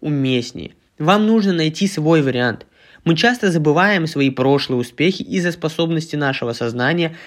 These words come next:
отделять одно от другого. Это было сделано для одного,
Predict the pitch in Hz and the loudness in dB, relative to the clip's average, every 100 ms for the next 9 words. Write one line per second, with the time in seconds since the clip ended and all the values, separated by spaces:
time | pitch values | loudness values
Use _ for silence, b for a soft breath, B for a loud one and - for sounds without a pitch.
0 | B 165 160 180 151 - B - 113 120 | B -2 0 2 2 -2 B -4 -2 0
1 | 170 - - 147 151 165 139 123 107 - | -2 -2 -4 -4 0 0 0 0 -2 -6
2 | b b b 220 226 202 208 175 139 175 | b b b 0 2 4 4 2 2 2
3 | 165 147 139 135 147 143 147 147 131 101 | 4 2 -2 0 0 2 0 0 -2 -4